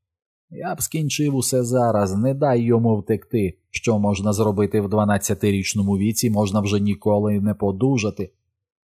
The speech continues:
Однак ми маємо пересвідчитися в цьому". Тіні витягували щупальця та перепліталися, і темрява згущувалася. Проте, перш ніж вона повністю задушила світло,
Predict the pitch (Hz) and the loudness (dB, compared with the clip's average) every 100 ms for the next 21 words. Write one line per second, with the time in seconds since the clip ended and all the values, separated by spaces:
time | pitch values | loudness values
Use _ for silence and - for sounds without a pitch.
0 | _ _ - 95 104 113 117 120 113 120 | _ _ -8 -4 0 0 2 2 4 4
1 | 120 117 123 117 156 160 170 151 139 139 | 4 4 2 2 0 0 -2 -2 0 0
2 | - 123 85 76 _ _ _ _ _ _ | 0 -2 -2 -8 _ _ _ _ _ _
3 | _ _ - 113 123 139 131 127 127 120 | _ _ -10 -2 0 2 2 2 2 2
4 | 120 117 113 - 131 127 117 - 110 - | 2 2 0 0 0 2 2 2 0 0
5 | 107 117 110 110 107 - 127 110 98 104 | 0 2 2 2 -2 2 2 4 2 2
6 | 98 - 107 101 104 98 92 95 127 - | 0 2 2 2 0 0 2 4 4 2
7 | 104 82 85 - - - _ - 113 104 | -4 -2 -4 -6 -8 -16 _ -4 -2 2
8 | 131 123 127 117 - 123 107 113 123 123 | 2 4 2 0 0 0 2 2 2 2
9 | 127 123 120 113 - 107 113 117 - 117 | 2 2 2 0 -2 0 2 2 2 2
10 | 110 117 123 127 123 113 | 2 0 -2 2 2 2